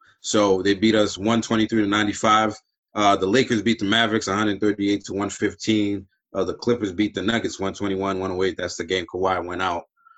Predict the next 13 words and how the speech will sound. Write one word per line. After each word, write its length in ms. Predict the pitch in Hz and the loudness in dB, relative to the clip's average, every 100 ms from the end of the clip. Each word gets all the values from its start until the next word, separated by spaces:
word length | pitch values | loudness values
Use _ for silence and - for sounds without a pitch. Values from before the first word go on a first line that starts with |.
| _ - | _ -6
Um, 420 | 90 87 80 76 _ _ _ - | -4 -4 -6 -10 _ _ _ -10
and 140 | 92 | -6
then 80 | 98 | -6
some 240 | 98 90 | -6 -6
N 180 | 95 104 | -2 0
B 300 | 98 98 98 | 2 2 2
A 40 | 98 | 2
news. 600 | 104 101 90 85 - - - | 2 2 0 -4 -8 -10 -6
Uh, 180 | 90 87 | -4 -2
James 240 | 104 110 | 0 0
Harden 280 | 110 113 95 | 2 0 0
was 160 | 90 - | -6 -2
fined 420 | 113 101 92 87 | 0 2 0 -4